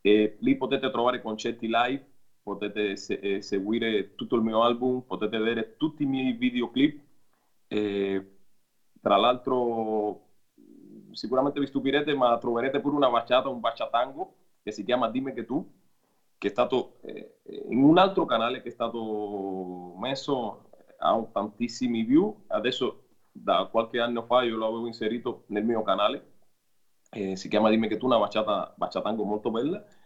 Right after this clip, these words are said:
che, mm, con que-, con quest-, con questa, ne approfitto, eh, apro parentesi, con questa baciata, pues, eh, sono, ho girato un bel po' dei locali in Italia con la mia sorella.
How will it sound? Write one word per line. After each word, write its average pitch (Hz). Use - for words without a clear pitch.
che, 90
mm, 90
con 113
que-, 139
con 139
quest-, 160
con 131
questa, -
ne 120
approfitto, 123
eh, 104
apro 117
parentesi, 135
con -
questa 117
baciata, 127
pues, -
eh, -
sono, -
ho -
girato 117
un 117
bel 113
po' 120
dei 107
locali 110
in 120
Italia 113
con 110
la 104
mia 104
sorella. 107